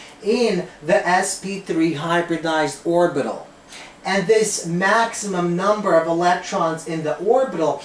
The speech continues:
will not only repel one another, not only will these two electrons repel one another, but they will also create electrostatic repulsion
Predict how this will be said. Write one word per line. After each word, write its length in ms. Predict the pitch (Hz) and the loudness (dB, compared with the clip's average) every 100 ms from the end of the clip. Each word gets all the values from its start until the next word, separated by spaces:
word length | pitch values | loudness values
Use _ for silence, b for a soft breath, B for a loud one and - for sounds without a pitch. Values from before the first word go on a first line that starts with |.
| B - | B 0
will 220 | 202 208 | 4 4
not 360 | 202 202 202 - | 4 2 2 0
only 420 | 196 240 226 196 | 2 4 4 2
repel 600 | 175 185 - 220 226 208 | 2 0 0 0 2 2
one 260 | 180 175 156 | 2 0 0
another, 680 | 143 185 277 277 160 151 B B - | -2 2 4 4 2 0 B B -4
not 300 | 196 220 214 | 2 2 2
only 460 | 208 240 240 214 | 2 4 2 0
will 200 | 170 180 | -2 -2
these 360 | 160 214 226 - | -4 -6 -6 -6
two 100 | 220 | -4
electrons 680 | 202 190 233 240 214 196 160 | -2 0 0 0 -2 0 -2
repel 400 | 160 - 180 165 | -6 -4 2 2
one 220 | 151 156 | 2 -2
another, 560 | 147 208 269 220 185 B B B | -2 -2 -2 0 -2 B B B
but 220 | - 185 190 | -6 -2 4
they 120 | 208 | 4
will 280 | 202 185 - | 6 2 2
also 520 | 190 226 262 - 254 | 4 6 6 4 -2
create 600 | - 254 233 196 196 202 | -2 -4 2 2 2 0
electrostatic 1000 | 180 170 185 190 214 - 208 185 175 175 | 0 2 2 0 -4 -2 0 4 4 2
repulsion 960 | 160 147 - 254 294 285 - 156 143 | -4 -6 0 4 4 2 -2 0 0